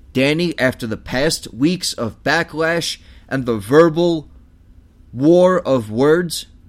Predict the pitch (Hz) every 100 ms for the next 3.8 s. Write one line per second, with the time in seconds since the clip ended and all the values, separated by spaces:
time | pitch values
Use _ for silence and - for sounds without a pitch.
0 | - - 104 110 135 143 127 139 147 -
1 | - 104 104 - - - 151 - 143 165
2 | 208 220 196 - _ - - - 185 196
3 | 180 202 185 196 196 185 214 185